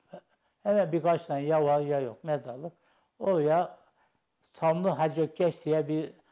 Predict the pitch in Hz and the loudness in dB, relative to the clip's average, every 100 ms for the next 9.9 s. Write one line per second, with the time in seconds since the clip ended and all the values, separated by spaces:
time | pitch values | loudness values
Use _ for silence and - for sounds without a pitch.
0 | _ - 160 151 - 151 147 156 139 135 | _ -2 0 0 -2 -2 -2 0 -2 -2
1 | - 143 143 139 123 127 113 127 160 - | -4 -4 -4 -6 -6 -6 -6 -6 -10 -12
2 | _ _ _ _ _ 170 160 165 165 156 | _ _ _ _ _ 0 0 2 2 2
3 | 147 139 165 160 156 147 127 156 160 156 | 2 2 0 0 0 0 2 2 2 2
4 | 143 127 - 131 123 123 156 156 _ _ | 0 0 -4 -8 -6 -4 -6 -8 _ _
5 | _ _ _ _ _ 170 156 165 165 147 | _ _ _ _ _ -6 -6 -2 0 2
6 | 143 151 151 143 147 135 - _ _ _ | 2 2 0 0 -2 -4 -10 _ _ _
7 | _ _ _ _ _ _ _ _ _ _ | _ _ _ _ _ _ _ _ _ _
8 | _ _ _ _ _ _ - 165 160 143 | _ _ _ _ _ _ -6 -4 2 2
9 | 123 - 135 135 147 127 113 165 | 2 -4 -6 -2 -2 -2 -2 -2